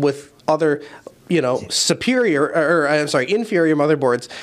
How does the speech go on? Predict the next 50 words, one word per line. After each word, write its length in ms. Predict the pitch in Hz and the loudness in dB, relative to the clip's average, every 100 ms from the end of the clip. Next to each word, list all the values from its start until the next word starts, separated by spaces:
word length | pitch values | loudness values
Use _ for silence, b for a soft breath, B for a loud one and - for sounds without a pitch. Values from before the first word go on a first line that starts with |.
| B - | B -2
you 100 | 165 | -2
have 240 | 170 160 | 0 -2
to 80 | 156 | -4
assemble 320 | 135 165 151 | -2 0 0
them 120 | 135 | 0
ahead 220 | 123 - 208 | 0 0 -2
of 80 | |
time 240 | 202 147 139 | 0 -2 -2
so 100 | 143 | -4
that 200 | 127 - | -4 -2
you 100 | 135 | -2
can 320 | 123 123 110 B B | 2 0 0 B B
correctly 460 | - 160 175 175 160 | -2 0 0 0 0
identify 500 | 143 147 151 147 135 | 2 0 0 0 0
when 460 | 127 139 135 131 - B - | 0 0 0 -2 -8 B -4
they 120 | 127 | -2
totally 340 | - 131 120 | 0 0 0
fail 460 | 123 - 254 254 247 | -2 -4 -2 0 2
on 220 | 185 147 | 0 -2
you, 240 | 131 131 131 | -2 0 0
and 160 | 139 | 0
you 80 | 135 | 0
have 180 | 139 135 | 0 -4
to 60 | |
send 200 | - 135 | -4 -2
them 140 | 131 127 | 0 -2
back, 380 | 170 180 165 151 | -2 -2 -2 -4
and 120 | 131 | -6
then 120 | 135 | -2
Newegg 220 | 127 120 | 0 0
decides 280 | 123 135 127 | -2 -2 0
they're 60 | 123 | -2
not 140 | 123 | -4
gonna 120 | 123 | -6
take 220 | - 190 | -4 -4
them 120 | 160 156 | -2 0
back 220 | 139 135 | 0 0
for 140 | 139 | -2
a 20 | |
variety 240 | 123 127 120 | 0 2 2
of 140 | 123 | 0
reasons, 400 | 123 117 113 113 B B B B - | 0 0 0 -2 B B B B -2
and 240 | 123 127 | -2 0
really 180 | 139 135 | 0 2
why 140 | 127 123 | 2 2
you 80 | |
should 140 | 123 131 | 2 0
have 100 | 120 | 2
ordered 200 | 123 107 | 0 0
from 160 | 123 | -2